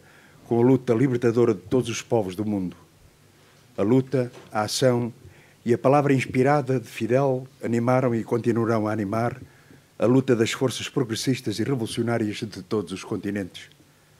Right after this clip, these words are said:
Fidel deixa-nos num momento em que, depois de importantes avanços de soberania e progresso social da América Latina e Caraíbas, inseparáveis do exemplo e da solidariedade internacionalista de Cuba, o imperialismo e a reação passaram à contraofensiva,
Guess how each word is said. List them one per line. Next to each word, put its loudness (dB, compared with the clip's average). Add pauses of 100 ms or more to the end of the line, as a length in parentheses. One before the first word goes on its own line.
(420)
Fidel 4
deixa-nos 0 (560)
num 2
momento 4
em 4
que, 4
depois 0
de -2
importantes 0
avanços 0
de -8
soberania 2
e -2
progresso -2
social -4
da -6
América -6
Latina -4
e -6
Caraíbas, -6 (760)
inseparáveis 2
do 6
exemplo 6 (120)
e -4
da -4
solidariedade 2
internacionalista -4
de -14
Cuba, -4 (720)
o 0
imperialismo 2
e 2
a 4
reação 0
passaram -6
à -8
contraofensiva, -6